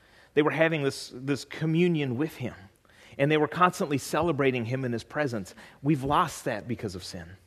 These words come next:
In heaven, we recapture it. All right, the second thing, though, that we'll do, uh, this one maybe doesn't make your list of things you want to do in heaven, but we will work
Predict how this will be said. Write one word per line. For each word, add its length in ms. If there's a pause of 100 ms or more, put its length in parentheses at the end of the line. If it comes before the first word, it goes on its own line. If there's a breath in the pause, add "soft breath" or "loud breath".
(440 soft breath)
In 100
heaven, 440
we 220
recapture 680
it. 280 (520 loud breath)
All 60
right, 120
the 80
second 340
thing, 180
though, 100
that 140
we'll 160
do, 320 (280 soft breath)
uh, 140
this 180
one 120
maybe 200
doesn't 300
make 260
your 80
list 280
of 80
things 240
you 40
want 160
to 60
do 140
in 80
heaven, 320
but 200
we 140
will 300
work 440